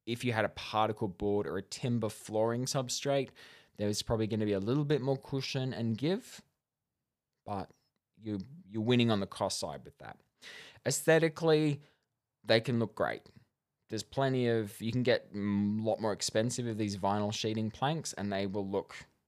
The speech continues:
more expensive. And they kind of just, the colors are a bit richer and look closer to wood, or the, the feel is quite good as well. So that is definitely an option.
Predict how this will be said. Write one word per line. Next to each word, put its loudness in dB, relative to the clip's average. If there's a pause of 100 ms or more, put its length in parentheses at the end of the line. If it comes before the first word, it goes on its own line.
(140)
more -2
expensive. -4 (400)
And -4
they -4
kind -6
of -4
just, -6
the -16
colors 2
are 4
a 0
bit 2
richer 0
and 0
look -6
closer 2
to 0
wood, 4
or 2
the, -8 (120)
the -12
feel 0
is -2
quite 0
good 0
as -6
well. 0 (540)
So -4
that 10
is 2
definitely 0
an 0
option. -6